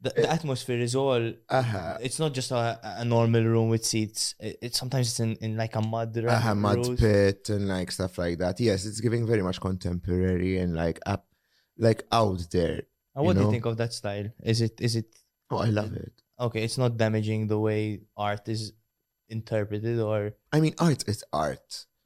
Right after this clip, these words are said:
Speaker 2: realistically. Like, there is no right or wrong, in my opinion, when it comes to art. Like, everyone has his own interpretation of art. I might look at this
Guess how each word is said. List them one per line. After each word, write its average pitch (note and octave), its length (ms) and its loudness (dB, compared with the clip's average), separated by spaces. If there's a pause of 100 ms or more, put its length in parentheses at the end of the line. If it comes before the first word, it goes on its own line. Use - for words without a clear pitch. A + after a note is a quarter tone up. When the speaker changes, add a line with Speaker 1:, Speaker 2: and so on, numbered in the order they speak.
(260)
Speaker 2:
realistically. F#2+ 720 0
Like, G2 300 0
there A2+ 160 6
is G2+ 260 0
no G2+ 520 0 (600)
right A2 500 2
or G#2 220 4
wrong, F2 500 -2
in F2 160 0
my F2+ 140 0
opinion, F2 480 -4
when E2 120 -6
it E2+ 120 -10
comes E2+ 280 -10
to - 120 -10
art. D2+ 320 -8
Like, F#2+ 240 -4
everyone G2 360 0
has F2+ 180 -4
his F#2 180 -4
own F#2 160 -2
interpretation A#2 960 0
of F#2 220 -6
art. G#2+ 320 0 (320)
I G#2+ 160 2
might G2+ 260 -2
look G2+ 140 -4
at F#2 160 -2
this F#2+ 380 -6